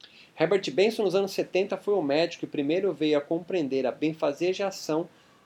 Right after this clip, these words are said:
da meditação como resposta ao ritmo alucinante de nossas cidades e como esta aceleração afetava negativamente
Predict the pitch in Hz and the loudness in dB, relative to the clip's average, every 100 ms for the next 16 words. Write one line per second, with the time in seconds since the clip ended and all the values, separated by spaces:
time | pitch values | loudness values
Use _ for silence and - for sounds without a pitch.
0 | _ 147 170 214 214 - 117 - 180 175 | _ 2 4 2 -4 -4 -4 0 -2 0
1 | 165 151 170 165 - 143 156 - 190 147 | -2 -4 -4 -4 2 4 4 0 0 0
2 | 170 170 175 156 170 220 - 302 147 143 | -4 -6 -4 0 0 -2 -4 0 2 2
3 | 180 180 - - - _ _ 127 127 147 | 2 -2 -12 -16 -20 _ _ -6 0 -2
4 | - - 190 120 113 113 - - 156 139 | -2 -4 0 2 2 0 -6 -8 -4 -2
5 | 156 160 170 180 180 196 - 147 143 156 | -2 -4 -6 -4 -4 -4 -4 -2 -2 -4
6 | - - 123 123 127 139 165 175 165 180 | -6 -4 -2 -2 -4 -2 -2 -4 -2 -2
7 | 143 127 135 | 0 -2 -6